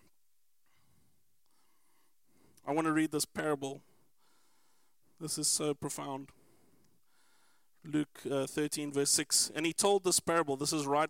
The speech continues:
after telling these guys that you need to repent, or you will likewise perish. And he told this parable. A man had a fig tree planted in his vineyard,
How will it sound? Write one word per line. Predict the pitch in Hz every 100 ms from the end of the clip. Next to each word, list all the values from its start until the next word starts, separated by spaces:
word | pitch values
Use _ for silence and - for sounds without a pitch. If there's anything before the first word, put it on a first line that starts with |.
| -
after | 143 147 - 143 139 - _ _ _ _ _ -
telling | 151 151
these | 147 135
guys | 131 131 131
that | 127
you | 135
need | 135
to | 127
repent, | 120 - 135 120 - - - - _ _ _ _ _ _ - _ _ _ -
or | 139
you | 135
will | 131 123
likewise | 123 - 123 123
perish. | - 120 - - - - - -
And | 151
he |
told | 147 180 180
this | 160
parable. | - 165 170 143 143 _ - - - _
A | 139
man | 147 185 202
had | 202 185
a |
fig | 165 180 -
tree | - 175 -
planted | - 170 165 170
in | 160
his | 156 135
vineyard, | 147 143 131 131